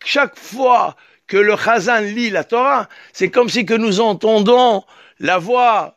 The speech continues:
de Dieu sur le Har Sinaï ou celle de Moshe qui transmet la Torah. Cette puissance-là,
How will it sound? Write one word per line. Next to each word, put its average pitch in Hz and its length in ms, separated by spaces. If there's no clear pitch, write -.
de 135 180
Dieu 190 520
sur 165 240
le 160 80
Har 147 160
Sinaï 262 560
ou 165 100
celle 254 280
de 208 120
Moshe 262 500
qui 247 120
transmet 233 400
la 208 100
Torah. 139 340
Cette - 260
puissance-là, 269 760